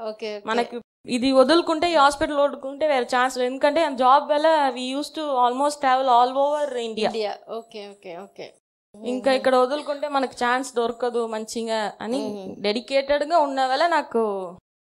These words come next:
Speaker 2: నన్ను మీరు
Speaker 1: డెడికేటెడ్
Speaker 2: support
Speaker 1: ఆ,
Speaker 2: First.
Speaker 1: first. ఓకే.
Speaker 2: <laughs> అని అన్ని
Speaker 1: మ్మ్.
Speaker 2: మీరు చెప్పేదని ఫాలో
Speaker 1: ఫాలో
Speaker 2: చేయాలి.
Speaker 1: చేయాలి.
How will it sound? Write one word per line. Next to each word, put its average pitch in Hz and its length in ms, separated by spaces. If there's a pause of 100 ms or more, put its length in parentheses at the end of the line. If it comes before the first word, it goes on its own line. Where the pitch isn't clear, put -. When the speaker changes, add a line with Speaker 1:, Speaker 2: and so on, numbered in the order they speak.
(120)
Speaker 2:
నన్ను 233 160
మీరు 247 140
Speaker 1:
డెడికేటెడ్ 302 300
Speaker 2:
support 277 420
Speaker 1:
ఆ, - 120 (100)
Speaker 2:
First. 214 320
Speaker 1:
first. - 480 (380)
ఓకే. 202 260
Speaker 2:
<laughs> 302 260 (460)
అని 294 480 (280)
అన్ని 254 180
Speaker 1:
మ్మ్. - 20
Speaker 2:
మీరు 269 200
చెప్పేదని 285 440
ఫాలో 262 320
Speaker 1:
ఫాలో 226 160
Speaker 2:
చేయాలి. 208 220
Speaker 1:
చేయాలి. 196 160